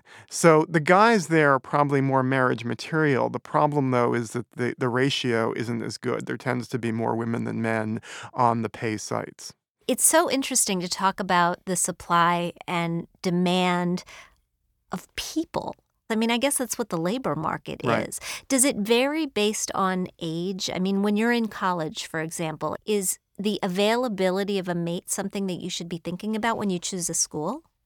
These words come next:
Speaker 1: I would say yes. And in my book, Datanomics, I do this analysis of thirty-five major public and private universities. I rank them by their sex ratio,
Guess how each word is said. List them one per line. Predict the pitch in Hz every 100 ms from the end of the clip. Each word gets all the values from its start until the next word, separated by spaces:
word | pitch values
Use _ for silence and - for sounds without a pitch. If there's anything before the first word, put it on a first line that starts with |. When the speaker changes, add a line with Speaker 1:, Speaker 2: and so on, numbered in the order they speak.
| -
Speaker 1:
I | 147 156
would | 165
say | - 170
yes. | 135 113 - 143 - -
And | 147 139 139
in | - 170 180
my | 180
book, | 165 160
Datanomics, | 160 151 143 147 143 120 -
I | 135
do | 117 139 147 139
this | 135 139
analysis | 123 120 135 135 - 113 110 -
of | 120 110 - -
thirty-five | 139 131 123 127 120 117
major | 117 117 123 117
public | - 120 117 -
and | 113
private | 120 113 110
universities. | 120 117 110 113 - 113 113 113 107 - - - 131
I | 139
rank | 123 120 135 156
them | - 135 123
by | 123
their | 117 117
sex | 135 120 -
ratio, | 117 110 - - - 127 117